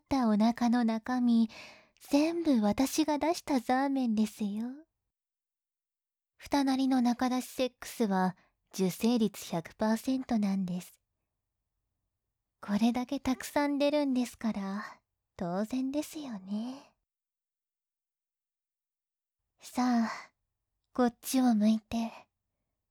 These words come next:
二なりおちんぽ様を舐めてきれいにしてください。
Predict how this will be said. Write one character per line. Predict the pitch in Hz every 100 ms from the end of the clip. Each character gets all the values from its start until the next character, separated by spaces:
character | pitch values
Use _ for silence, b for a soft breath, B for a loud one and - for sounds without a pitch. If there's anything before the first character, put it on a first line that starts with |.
| _ _ _ _ _
二 | - - 247
な | 254
り | 262 269
お | 262
ち | - 269
ん | 262
ぽ | 254
様 | 233 214 208 196
を | 180
舐 | 185 226
め | 285
て | 262 226
き | - 269
れ | 302
い |
に | 269 220
し | -
て | 202
く | 202
だ | 202 214
さ | 226 226
い。 | 214